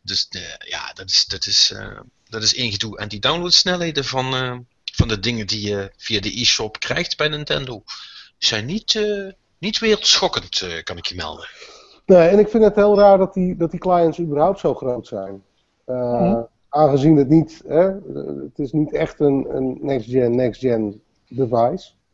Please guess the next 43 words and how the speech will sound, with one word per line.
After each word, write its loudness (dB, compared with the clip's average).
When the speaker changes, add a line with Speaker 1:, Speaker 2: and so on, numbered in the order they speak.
Speaker 1:
Nou 0
ja, 0
goed, -2
Speaker 2:
Eh. 2
Speaker 1:
Xbox -2
driehonderdzestig 2
spellen 2
waren 0
ook -6
acht -2
gig, -2
hè? -8
Maar 0
ja, 2
waarom -6
dat 10
Speaker 2:
Eh, 10
Speaker 1:
Smash, 10
waarom 8
dat 2
Speaker 2:
nou, 8
Speaker 1:
Smash, 4
Speaker 2:
nee, 2
Speaker 1:
waarom 0
dat -2
Smash, 4
Speaker 2:
vijf 2
A 4
zes -4
meestal. -10
Speaker 1:
waarom -8
dat 0
Smash 2
dan -8
zeventien -4
moet -4
zijn, -2
begrijp -4
ik -12
ook -18
niet -14
helemaal. -12
Speaker 2:
Nee, 0